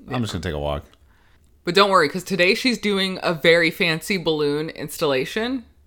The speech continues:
Speaker 2: If you're a professional balloon artist, I feel like you need to have the tools for the job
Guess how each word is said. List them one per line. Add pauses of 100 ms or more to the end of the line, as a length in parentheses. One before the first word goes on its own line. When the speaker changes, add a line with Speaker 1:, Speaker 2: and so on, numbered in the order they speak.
(460)
Speaker 2:
If
you're
a
professional (180)
balloon (180)
artist, (180)
I
feel
like
you
need
to
have
the
tools
for
the
job